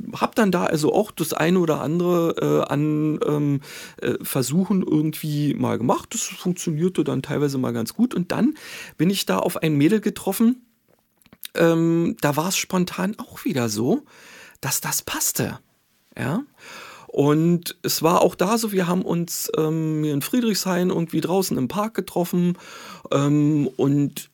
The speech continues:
es ergab sich dann, dass wir gesagt haben, „Ach nö,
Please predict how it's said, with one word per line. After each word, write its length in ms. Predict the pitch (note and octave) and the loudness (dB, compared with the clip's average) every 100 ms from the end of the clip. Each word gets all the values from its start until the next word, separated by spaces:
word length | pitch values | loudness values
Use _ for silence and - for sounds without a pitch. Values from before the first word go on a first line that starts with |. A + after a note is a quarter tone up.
| - | -2
es 220 | - - | -2 0
ergab 400 | - C#3 C#3+ F3+ | 0 2 2 0
sich 160 | F#3+ - | -2 -2
dann, 160 | E3 | -2
dass 140 | D#3+ D3+ | -2 -4
wir 80 | |
gesagt 320 | C#3+ C3+ C#3+ C#3+ | -6 -6 -6 -8
haben, 120 | C#3 | -10
„Ach 140 | - - | -12 -10
nö, 320 | G#2 D3+ | -4 -2